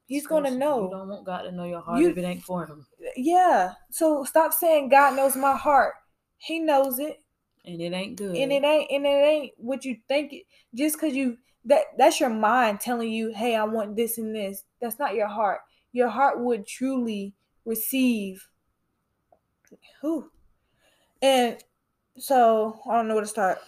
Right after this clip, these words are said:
Speaker 1: Okay, I got another one. Nah, I'm, nah, I'm gonna go. So just, well, we done went off, not went off on y'all. I just hope y'all receive this with the open heart, and I just pray that God has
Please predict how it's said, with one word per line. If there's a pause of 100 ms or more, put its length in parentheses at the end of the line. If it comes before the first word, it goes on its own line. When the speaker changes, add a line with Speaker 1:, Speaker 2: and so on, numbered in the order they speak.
(340)
Speaker 1:
Okay,
I
got
another
one. (440)
Nah,
I'm,
nah,
I'm
gonna
go. (180)
So
just,
well,
we
done
went
off, (200)
not
went
off
on
y'all.
I
just
hope
y'all
receive
this
with
the
open
heart, (120)
and
I
just
pray
that
God
has